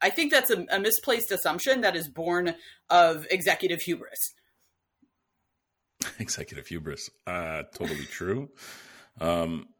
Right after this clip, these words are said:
Speaker 2: y-, you know, I've been listening to, uh, Darknet Diaries, and I, I don't assume that anything's secure anymore, you know, to the point where I'm like, you know, you, you, you start to write emails, you're like, "Mm, maybe I shouldn't put that in an email. Hmm, yeah, this is a face-to-face conversation."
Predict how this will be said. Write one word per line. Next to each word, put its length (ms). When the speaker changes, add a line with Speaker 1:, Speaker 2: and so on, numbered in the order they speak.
Speaker 2:
y-, 180
you 120
know, 180
I've 200
been 500
listening 420
to, 300
uh, 80
Darknet 420
Diaries, 440
and 220
I, 320
I 40
don't 160
assume 300
that 120
anything's 400
secure 300
anymore, 500
you 100
know, 160
to 140
the 80
point 320
where 140
I'm 120
like, 300
you 140
know, 120
you, 160
you, 240
you 160
start 200
to 60
write 160
emails, 300
you're 100
like, 160
"Mm, 280
maybe 220
I 40
shouldn't 260
put 140
that 120
in 140
an 100
email. 380
Hmm, 200
yeah, 180
this 160
is 80
a 60
face-to-face 540
conversation." 680